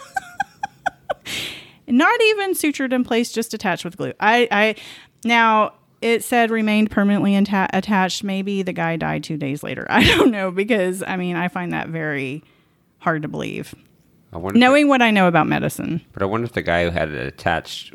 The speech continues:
Speaker 2: with urine was always pissy.
Speaker 1: <laughs>
Speaker 2: Sorry, I had to try. That wasn't as good as yours, but I had to give it a
Speaker 1: No, but
Speaker 2: shot.
Speaker 1: you get an A for effort.
Speaker 2: All right, thanks.
Speaker 1: Okay, how about this?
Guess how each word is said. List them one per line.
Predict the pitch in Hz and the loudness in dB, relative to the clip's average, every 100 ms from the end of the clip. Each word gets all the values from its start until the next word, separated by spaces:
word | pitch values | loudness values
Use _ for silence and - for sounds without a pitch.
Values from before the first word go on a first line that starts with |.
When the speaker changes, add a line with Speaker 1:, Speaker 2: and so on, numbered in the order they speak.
| - | -12
Speaker 2:
with | 76 - | -10 -8
urine | 82 98 98 80 69 58 _ _ | -6 -4 -2 -2 -4 -10 _ _
was | 73 76 | -10 -10
always | - 71 76 - - | -6 -6 -4 -4 -2
pissy. | - 92 - 52 - - - 508 - | -2 -4 -10 -4 -2 -2 -2 0 0
Speaker 1:
<laughs> | - - 554 1077 | -2 -2 -4 -4
Speaker 2:
Sorry, | - 107 87 67 - 95 | 0 0 0 -2 -6 0
I | 110 | 2
had | 110 | 0
to | 101 | -2
try. | - 90 80 - | 0 0 2 2
That | 127 | 4
wasn't | 139 139 139 | 4 2 0
as | 120 | 0
good | 110 110 | 0 -2
as | 95 | -2
yours, | 92 87 80 | -4 -6 -6
but | 87 | -2
I | 92 | 0
had | 90 | 0
to | 85 | -2
give | 82 262 | -2 2
it | |
a | |
Speaker 1:
No, | 254 254 | 2 4
but | 247 | 2
Speaker 2:
shot. | 240 | 0
Speaker 1:
you | 294 | -2
get | 339 359 | -2 -2
an | 262 | -2
A | 185 | -4
for | 180 - | -8 -8
effort. | 156 95 | -8 -8
Speaker 2:
All | 156 | -10
right, | 85 - | -12 -12
thanks. | 85 78 - - - | -12 -12 -16 -20 -2
Speaker 1:
Okay, | 226 226 208 | 2 4 4
how | 208 214 | 2 2
about | 214 185 | 2 0
this? | 180 160 - - | -2 -2 -4 -10